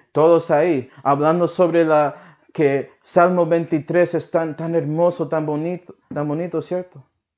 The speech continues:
"Jehová es mi pastor", y dice, "Nada me faltará", citando la Biblia incorrectamente.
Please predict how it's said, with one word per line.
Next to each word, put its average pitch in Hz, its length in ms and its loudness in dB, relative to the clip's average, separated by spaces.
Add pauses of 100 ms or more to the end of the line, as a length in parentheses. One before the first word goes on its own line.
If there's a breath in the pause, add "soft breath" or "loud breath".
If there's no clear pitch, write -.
(840)
"Jehová 165 500 2
es 147 100 -4
mi 160 140 -6
pastor", 156 600 -2
y 131 60 0
dice, 143 300 -2
"Nada 151 320 0
me 147 140 -4
faltará", 147 600 0
citando 135 420 -6
la 139 100 -2
Biblia 143 260 -4
incorrectamente. 139 880 -6